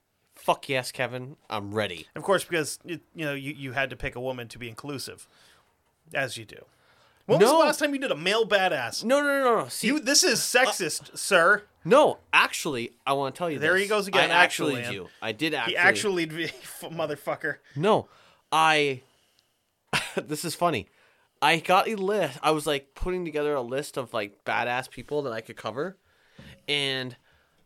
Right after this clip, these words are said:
Speaker 1: I was like, "Oh, well, okay, you're, you're pretty badass. All right,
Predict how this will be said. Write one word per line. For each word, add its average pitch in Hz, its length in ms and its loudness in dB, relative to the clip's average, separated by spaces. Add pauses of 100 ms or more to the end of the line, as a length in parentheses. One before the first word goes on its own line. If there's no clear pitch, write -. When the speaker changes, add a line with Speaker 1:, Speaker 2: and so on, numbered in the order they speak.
(480)
Speaker 1:
I 151 60 -8
was 131 80 -10
like, 131 180 -10
"Oh, 247 260 -12 (320)
well, 202 340 -10
okay, 202 240 -8
you're, 226 200 -8 (180)
you're 330 140 -10
pretty 330 220 -10
badass. 127 640 -6
All 180 120 -8
right, 123 360 -6